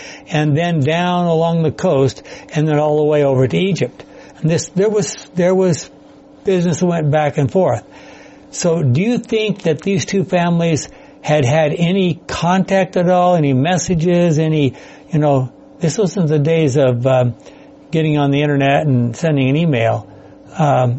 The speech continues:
do you think they had any contact between these two times, or was this,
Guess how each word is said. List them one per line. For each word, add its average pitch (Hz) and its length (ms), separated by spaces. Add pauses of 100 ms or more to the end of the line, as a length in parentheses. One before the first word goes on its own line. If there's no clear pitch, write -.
(100)
do 147 60
you 135 60
think 208 200
they 156 80
had 175 140
any 185 260
contact 175 720 (420)
between 180 640
these 175 340
two 175 220
times, 170 500
or 135 220 (600)
was 139 200
this, 180 220